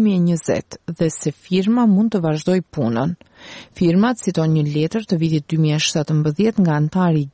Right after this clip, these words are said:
Gerbit Valentin Jovev, zëvendës ministër i zhvillimit rajonal dhe punëve publike. Në atë letër Jovev u ka thënë zyrtarëve komunal të Sofjes se leja për Arteksin duhet të zgjatet si rezultat i ndryshimeve në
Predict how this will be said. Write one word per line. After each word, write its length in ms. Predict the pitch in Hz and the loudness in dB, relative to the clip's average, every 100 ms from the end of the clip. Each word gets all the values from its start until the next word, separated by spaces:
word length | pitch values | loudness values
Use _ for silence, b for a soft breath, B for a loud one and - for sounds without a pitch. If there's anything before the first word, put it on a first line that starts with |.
| 185 | -2
Gerbit 420 | 175 156 151 156 | 0 -2 -4 -2
Valentin 560 | 190 196 165 156 147 143 | 0 2 0 2 0 0
Jovev, 480 | 143 147 160 233 - - | 0 -2 0 -2 -2 -10
zëvendës 540 | 160 156 156 156 - 160 | -4 0 0 -2 -4 0
ministër 560 | 147 165 - - 233 | 2 2 0 -4 -2
i 80 | 185 143 | -2 -2
zhvillimit 480 | 156 165 185 156 151 | -2 2 2 2 -2
rajonal 480 | 147 147 180 220 | 0 2 2 0
dhe 160 | 180 175 _ - | 0 -4 _ -2
punëve 480 | 170 156 147 147 | 2 2 0 -4
publike. 560 | - 135 139 160 180 - _ _ B B B B B | -6 -8 -8 -4 -4 -4 _ _ B B B B B
Në 60 | 170 | -2
atë 160 | 170 190 | -2 -2
letër 280 | 180 185 165 156 | 0 0 0 0
Jovev 380 | 151 190 233 220 | 0 0 -2 -2
u 20 | |
ka 140 | 165 156 | -4 -4
thënë 240 | - 165 | -2 -2
zyrtarëve 720 | 156 156 156 170 160 156 156 147 | 0 -4 -2 0 0 0 -2 -2
komunal 480 | - 214 165 139 | 0 2 2 0
të 140 | 147 214 | -2 -6
Sofjes 720 | - - 143 147 233 240 - - | -6 -2 -4 -2 -2 -2 -2 -10
se 240 | - - | -8 -2
leja 380 | 170 185 233 226 | 0 2 2 0
për 220 | - 185 165 - | 0 0 0 0
Arteksin 800 | 220 220 - 139 - - 226 185 | -4 -2 -4 -6 -6 -2 0 2
duhet 300 | 196 190 165 | 0 0 -2
të 60 | 151 | -4
zgjatet 560 | - 160 165 202 262 | -4 -2 0 -2 -4
si 200 | - 175 151 | -2 -2 -2
rezultat 560 | 147 156 - 220 - | -2 -4 -2 -2 0
i 60 | 175 | 0
ndryshimeve 720 | 147 147 151 - 226 220 185 | 0 -2 -2 0 2 2 2
në 140 | 160 | -2